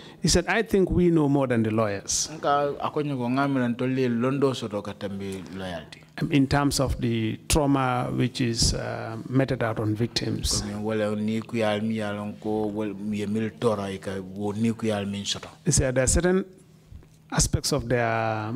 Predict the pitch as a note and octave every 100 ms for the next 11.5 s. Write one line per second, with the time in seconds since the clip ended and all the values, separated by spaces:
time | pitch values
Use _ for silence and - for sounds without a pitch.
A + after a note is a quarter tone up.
0 | - C#3 - E3+ C#3+ B2+ B2 A#2+ A#2+ A#2
1 | A2 B2+ A2+ A2+ A2+ B2+ A#2 A2 A2 A2
2 | G#2+ A2 G2+ G#2+ - - G#2+ G#2 G#2+ -
3 | C#3+ D3+ C#3+ C#3 B2+ A#2+ A#2 A2 B2 A#2+
4 | A#2 A2+ G#2+ G#2+ A#2+ A#2+ B2 B2 B2 A#2
5 | A2 G2 - F#2+ - A#2+ G2+ F#2+ G#2 G2+
6 | A#2+ A2+ B2+ A#2+ G#2+ F#2+ F#2+ F#2+ C3 D3
7 | C3+ C3+ G3+ G3 D3 C#3 B2+ A2 A2 A2+
8 | G2 G#2 - - - A2+ A2+ A#2+ B2 A2+
9 | G#2 G2 - G#2 F#2 F#2 E2+ D2+ - -
10 | F#3 E3+ E3 - A#3+ A#3+ G#3+ G3 F#3+ F#3+
11 | F#3 F3+ F3 E3+ F3